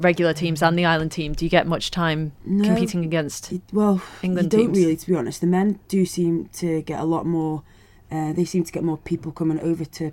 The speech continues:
Speaker 2: play against them, and also they seem to get more games across.
Speaker 1: Is there any
Speaker 2: And I'm not
Speaker 1: particular
Speaker 2: sure,
Speaker 1: reason for that?
Speaker 2: I'm not sure if it's a, a funding issue, to be honest.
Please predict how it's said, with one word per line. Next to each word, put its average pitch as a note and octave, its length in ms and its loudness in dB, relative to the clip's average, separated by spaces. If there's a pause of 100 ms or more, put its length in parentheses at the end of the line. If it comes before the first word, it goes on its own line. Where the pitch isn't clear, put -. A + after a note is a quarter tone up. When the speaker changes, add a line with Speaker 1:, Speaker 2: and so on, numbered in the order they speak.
Speaker 2:
play D#3+ 200 -6
against D#3+ 300 -8
them, D#3 220 0
and D3+ 220 -6
also E3 280 -4
they D#3+ 120 -2
seem D#3+ 180 -6
to - 100 -10
get E3+ 140 -8
more D#3+ 240 -2 (460)
games D#3 260 0
across. F3+ 480 -4 (100)
Speaker 1:
Is E3+ 120 -6
there E3+ 100 8
any F3 120 6
Speaker 2:
And E3+ 80 4
I'm F#3+ 40 6
not G3 80 4
Speaker 1:
particular F3 360 4
Speaker 2:
sure, E3 40 4
Speaker 1:
reason E3 280 4
for F3 280 6
that? F3+ 80 2
Speaker 2:
I'm G#3 60 8
not G3 160 2
sure G#3+ 120 0
if F#3 120 -2
it's F3 120 -8
a, E3+ 120 -4 (120)
a D3+ 80 -12
funding F#3 380 0
issue, G3 240 -2
to F#3+ 100 -14
be G3 120 -2
honest. - 340 -10